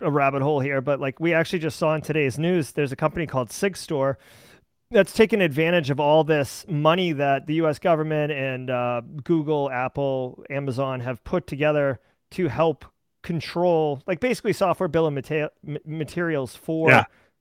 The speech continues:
Speaker 1: uh, but it's gonna be using P K I to kind of certify, uh, what is in there and what versions and stuff like that. So it's, it's got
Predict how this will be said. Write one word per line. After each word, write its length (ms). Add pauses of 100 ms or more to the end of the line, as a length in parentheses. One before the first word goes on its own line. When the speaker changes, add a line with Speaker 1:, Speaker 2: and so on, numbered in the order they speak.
(160)
Speaker 1:
uh, 180
but 180
it's 140
gonna 240
be 80
using 540 (100)
P 140
K 220
I 340
to 80
kind 240
of 60
certify, 760 (340)
uh, 180
what 380
is 200
in 180
there 160
and 80
what 140
versions 460
and 100
stuff 180
like 140
that. 200
So 180
it's, 220
it's 160
got 280